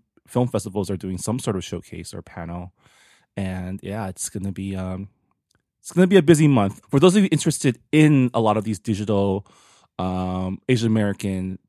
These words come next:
programs for Asian Pacific American Heritage Month, uh, Phil Yu and Jeff Yang put out a pretty comprehensive calendar of events happening every day. Um, you can check it out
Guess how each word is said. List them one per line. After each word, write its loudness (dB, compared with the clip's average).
programs 0
for 0
Asian -2
Pacific -8
American -10
Heritage -2
Month, -6
uh, -4
Phil 0
Yu -2
and -2
Jeff -6
Yang -4
put -8
out -6
a -6
pretty -8
comprehensive -10
calendar -4
of -2
events -6
happening -8
every -8
day. -8
Um, -8
you -10
can -12
check -14
it -6
out -8